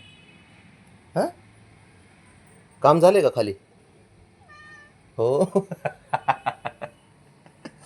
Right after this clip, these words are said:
हो. लय हुशार आहे ब्राउनी आमची.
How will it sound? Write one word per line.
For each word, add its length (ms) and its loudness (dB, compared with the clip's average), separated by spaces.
हो. 380 0
लय 140 -12
हुशार 340 -2
आहे 100 0
ब्राउनी 360 -4
आमची. 260 -14